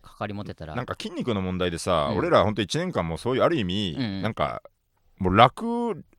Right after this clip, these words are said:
Speaker 2: じゃん。なんかこう人生ってもう賞レース、
Speaker 1: うん。
Speaker 2: まあ、もちろん全員そうではもちろんないけど、
Speaker 1: うんうん。
Speaker 2: もう賞レースのためにの
Speaker 1: うん。
Speaker 2: こう日々、もうスプリントですよね。もうバーッと走って、
Speaker 1: まあ、そうね。
Speaker 2: ひたすら見てみたいな。
Speaker 1: うんうんうん。
Speaker 2: ただ、まあ、あの、ほんと、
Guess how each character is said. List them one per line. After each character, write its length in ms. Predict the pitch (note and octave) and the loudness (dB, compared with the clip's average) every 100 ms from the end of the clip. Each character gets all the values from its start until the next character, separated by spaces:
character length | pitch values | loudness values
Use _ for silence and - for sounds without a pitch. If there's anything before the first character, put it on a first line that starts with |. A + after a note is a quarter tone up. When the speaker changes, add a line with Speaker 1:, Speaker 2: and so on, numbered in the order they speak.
| - | -6
Speaker 2:
じ 100 | G#2+ | -4
ゃ 40 | |
ん。 60 | D2+ | 0
な 80 | B2+ | 0
ん 60 | |
か 100 | C#3+ | 0
こ 220 | E2 F#2+ E2 | -2 -2 -2
う 60 | |
人 240 | G2 D#3+ G#3 | 0 -2 -2
生 320 | - A2 E2 | 2 4 4
っ 20 | |
て 200 | - - | 2 -4
も 360 | D#2+ F2+ C#2+ A#1+ | 0 0 0 -4
う 260 | G#2 D2 - | -8 -10 -10
賞 240 | - G2+ | -4 0
レ 140 | G#2 | 0
ー 40 | F2 | -2
ス、 120 | - | -4
Speaker 1:
う 40 | |
ん。 20 | F2 | -6
Speaker 2:
ま 80 | |
あ、 20 | D#2+ | -4
も 80 | |
ち 80 | D#2 | -2
ろ 60 | G2+ | -2
ん 40 | |
全 280 | D2+ A#2 B2+ | 2 2 2
員 180 | B2 - - | -2 -6 -12
そ 160 | - C3 | -2 0
う 60 | |
で 60 | D#2 | 0
は 60 | D2 | -2
も 80 | |
ち 140 | D2+ F2 | -4 -6
ろ 80 | C#2+ | -6
ん 20 | |
な 80 | D2+ | -6
い 80 | |
け 80 | - | -6
ど、 100 | C#3+ | -4
Speaker 1:
う 40 | D#2 | -2
ん 140 | C#2 | -4
う 40 | |
ん。 20 | D#2+ | -2
Speaker 2:
も 300 | E2 D2 C2+ | -2 -2 -4
う 40 | |
賞 240 | - F#2 F#2 | -8 -6 -4
レ 160 | F#2+ | -4
ー 40 | E2+ | -6
ス 320 | - D2+ C#2+ | -8 -12 -10
の 140 | D2 | -12
た 160 | - F#2 | -8 -6
め 160 | A#2 | -4
に 140 | A#2 A#2+ | -4 -4
の 320 | D#3 F3 F2+ | -2 -2 -2
Speaker 1:
う 80 | C#3+ | -4
ん。 40 | |
Speaker 2:
こ 40 | F2 | -6
う 40 | |
日 140 | - G2 | -6 -6
々、 220 | D2+ C2+ - - - | -6 -8 -14 -20 -12
も 100 | D#2 | -10
う 20 | |
ス 100 | D2+ | -8
プ 120 | - F#2+ | -4 -2
リ 100 | F2 | 0
ン 60 | |
ト 100 | D2+ | -4
で 80 | C#2 | -8
す 80 | D#2 | -8
よ 60 | |
ね。 60 | D#2+ | -8
も 100 | D2 | -6
う 40 | |
バ 260 | C2 C#2+ C#2+ | -6 -4 -6
ー 40 | |
ッ 40 | - | -8
と 80 | C#2+ | -6
走 80 | |
っ 20 | E2+ | -2
て、 20 | |
Speaker 1:
ま 240 | B2+ A#2 | 0 0
あ、 100 | G#2+ | -2
そ 220 | - A#2 | -6 -8
う 40 | F#2+ | -6
ね。 280 | A2+ C3 C3 | -4 -6 -6
Speaker 2:
ひ 60 | |
た 100 | - | -4
す 140 | D#2+ E2 | -4 -2
ら 80 | D#2+ | 0
見 100 | F2 | 0
て 120 | D2 | -4
み 100 | B1+ | -8
た 120 | A1+ | -8
い 40 | |
な。 140 | B1+ - | -6 -6
Speaker 1:
う 20 | |
ん 40 | |
う 20 | F2+ | -4
ん 20 | |
う 20 | |
ん。 20 | F2+ | -4
Speaker 2:
た 80 | |
だ、 160 | C#3+ A#2+ | 0 0
ま 260 | G#2 F2+ - | 0 -2 -4
あ、 60 | - - - - | -12 -20 -20 -10
あ 120 | E2+ | -6
の、 240 | D#2+ D#2+ | -4 -4
ほ 80 | E2+ | -6
ん 20 | |
と、 160 | F#2 F2+ | -6 -6